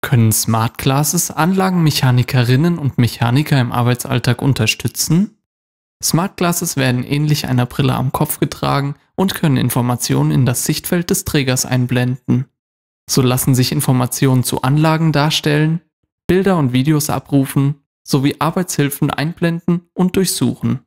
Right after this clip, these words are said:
Zuvor genutzte Hilfsmittel können ersetzt und Ressourcen gespart werden. Smart Glasses können bei der Aufgabenausführung unterstützen. Auch nicht einsehbare Bauteile lassen sich darstellen.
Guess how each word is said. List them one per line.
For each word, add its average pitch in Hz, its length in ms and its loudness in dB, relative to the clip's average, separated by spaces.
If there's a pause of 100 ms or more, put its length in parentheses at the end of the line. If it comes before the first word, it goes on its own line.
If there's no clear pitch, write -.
(880)
Zuvor 117 460 0
genutzte 175 420 0
Hilfsmittel 170 500 0
können 165 280 0
ersetzt 170 520 -2
und 123 220 -2
Ressourcen 127 440 0
gespart 143 500 0
werden. 120 400 -2 (1000)
Smart 156 420 0
Glasses 185 460 -2
können 135 280 0
bei 120 120 2
der 110 160 0
Aufgabenausführung 123 1000 -2
unterstützen. 139 800 -2 (340)
Auch 139 220 2
nicht - 260 0
einsehbare 151 500 2
Bauteile 160 500 0
lassen 123 340 -2
sich 123 180 -4
darstellen. 123 720 -2